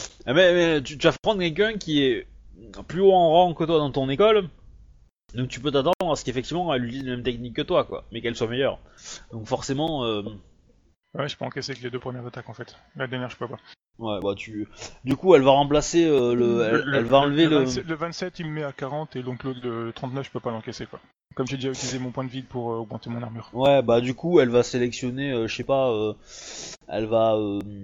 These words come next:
Speaker 1: elle va retenir son coup, elle va, elle va te mettre quinze points de dégâts. La place de vingt-cinq, ça passe, non ? Je sais pas.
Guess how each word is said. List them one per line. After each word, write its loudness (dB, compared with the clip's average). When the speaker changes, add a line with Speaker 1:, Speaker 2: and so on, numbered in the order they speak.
Speaker 1:
elle -8
va 2
retenir -4
son -8
coup, -4
elle -4
va, -2
elle -6
va -4
te -12
mettre -8
quinze -10
points -10
de -12
dégâts. 2
La -4
place -4
de -10
vingt-cinq, -10
ça -14
passe, -8
non ? -18
Je -20
sais -8
pas. -10